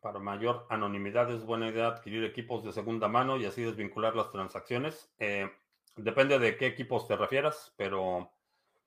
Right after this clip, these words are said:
ah, tendría muchas reservas de utilizar un equipo de segunda mano para cualquier, eh,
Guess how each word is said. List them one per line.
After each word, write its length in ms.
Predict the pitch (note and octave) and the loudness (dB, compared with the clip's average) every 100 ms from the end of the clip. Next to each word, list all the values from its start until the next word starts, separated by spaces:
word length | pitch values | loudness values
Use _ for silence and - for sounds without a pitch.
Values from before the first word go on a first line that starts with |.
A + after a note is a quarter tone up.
| _ _ _ _ _ _ _ - | _ _ _ _ _ _ _ -16
ah, 540 | G2 F#2+ F#2 F2 E2+ E2+ | -10 -8 -8 -8 -10 -8
tendría 280 | G2+ G2+ A2+ | -2 2 4
muchas 340 | A2+ A2+ A#2 | 4 6 8
reservas 600 | G#2+ - B2 A#2 G#2+ G2 | 8 6 8 8 6 2
de 160 | G2 F#2+ | 0 0
utilizar 460 | G2 G2+ F#2+ A#2 | 0 -4 2 4
un 120 | A2+ | 4
equipo 340 | G#2+ - G#2 G#2+ | 2 -2 -2 0
de 80 | G2 | -2
segunda 340 | G2 A2 A2 | -4 -2 2
mano 280 | G#2 G#2+ G#2+ | 2 2 0
para 220 | F#2 F2+ | -2 -2
cualquier, 460 | - F#2+ - A2+ G#2+ - - _ _ _ _ _ _ _ _ | -4 -4 4 6 6 0 -14 _ _ _ _ _ _ _ _
eh, 760 | - G2+ F#2+ F#2+ F#2 F#2+ F#2 | -8 -6 -4 -4 -2 -2 -4